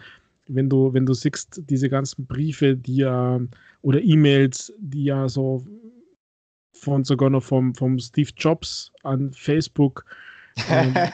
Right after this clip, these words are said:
Speaker 2: Die
Speaker 1: und,
Speaker 2: fand ich
Speaker 1: und,
Speaker 2: auch gut.
Speaker 1: <laughs> und keine Ahnung was.
Speaker 2: Scheiß Buch.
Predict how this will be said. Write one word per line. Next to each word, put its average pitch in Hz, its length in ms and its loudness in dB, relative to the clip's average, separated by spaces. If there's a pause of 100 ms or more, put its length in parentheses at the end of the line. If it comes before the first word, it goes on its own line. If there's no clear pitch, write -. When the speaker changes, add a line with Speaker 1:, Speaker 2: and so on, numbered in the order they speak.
(120)
Speaker 2:
Die 175 60 0
Speaker 1:
und, 147 140 6
Speaker 2:
fand 147 160 2
ich 147 80 -6
Speaker 1:
und, 156 120 4
Speaker 2:
auch - 140 -6
gut. 131 260 -8 (520)
Speaker 1:
<laughs> - 560 -10
und 147 240 -4
keine 151 320 -2
Ahnung 165 220 0
was. 143 100 -2
Speaker 2:
Scheiß 147 80 -2
Buch. 147 220 -8